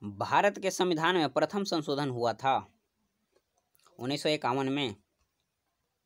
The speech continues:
नेक्स्ट है, निम्नलिखित में से किस संवैधानिक संशोधन अधिनियम के द्वारा सिक्किम को भारतीय राज्य प्रणाली का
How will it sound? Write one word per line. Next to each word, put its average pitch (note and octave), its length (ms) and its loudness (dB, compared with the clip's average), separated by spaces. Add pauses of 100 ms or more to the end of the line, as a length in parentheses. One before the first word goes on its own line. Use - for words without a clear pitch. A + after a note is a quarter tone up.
(1500)
नेक्स्ट C#3 340 0
है, A#2+ 260 0 (240)
निम्नलिखित E3+ 460 -2
में G#3+ 120 -4
से F#3+ 140 2
किस G#3 260 -6 (480)
संवैधानिक D#3 500 0
संशोधन F3 420 -2
अधिनियम D3+ 500 2
के - 100 0
द्वारा B2 300 2
सिक्किम F#3+ 420 -4
को A#2+ 180 -2
भारतीय D#3 480 0
राज्य B2 300 2
प्रणाली C3+ 520 -2
का B2 160 0